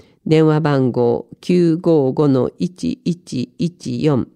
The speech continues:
赤岩市電子申請サービスもあります。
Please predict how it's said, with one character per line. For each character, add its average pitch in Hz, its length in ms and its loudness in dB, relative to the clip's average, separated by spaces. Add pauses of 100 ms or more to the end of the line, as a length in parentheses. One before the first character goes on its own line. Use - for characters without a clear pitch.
(800)
赤 160 220 -2
岩 165 240 0
市 - 320 -6
電 185 260 2
子 185 220 -6
申 170 300 0
請 160 240 0
サ 160 180 -4
ー 147 60 0
ビ 135 100 -2
ス - 160 -4
も 202 220 2
あ 107 80 -4
り 85 100 -4
ま - 140 -8
す。 - 260 -10